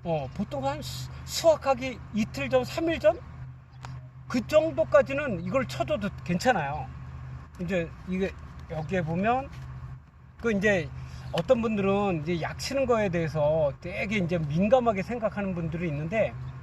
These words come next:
어, 여기에 조금 보면, 음, 뭐 꽃노랑 총체벌레 같은 거, 피마다망, 어, 이런 거 한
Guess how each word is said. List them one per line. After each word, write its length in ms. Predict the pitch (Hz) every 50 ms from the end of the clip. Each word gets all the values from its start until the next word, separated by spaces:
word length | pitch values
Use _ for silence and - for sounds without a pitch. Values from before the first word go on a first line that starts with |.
| - - - - - - - - - - -
어, 260 | 139 143 147 147 147 147
여기에 260 | 156 160 175 202 202
조금 540 | - - 285 - 226 247 233 - 240 214 202
보면, 640 | 147 156 165 185 208 226 226 233 233 233 240 247 - - -
음, 880 | 180 175 190 190 190 190 185 185 185 185 185 185 185 185 185 190 190 180 - - - - - - - - - - - - - - - - - - - - - - - - - - - - - - - - - - - - - - - - - -
뭐 560 | 156 151 143 139 135 135 131 127 127 131 - - - - - - - - - - - - - - - - - - - -
꽃노랑 480 | - 302 294 277 262 254 247 247 240 233
총체벌레 720 | - - 320 285 - - 277 285 226 240 226 220 220 214
같은 320 | 196 190 - - 196 202
거, 100 | 202 214
피마다망, 720 | 208 - - 262 285 269 247 202 226 214 202 196 190 180 170 - - -
어, 200 | 190 175 170 160
이런 180 | 165 175 190 185
거 100 | 180 170
한 140 | 175 196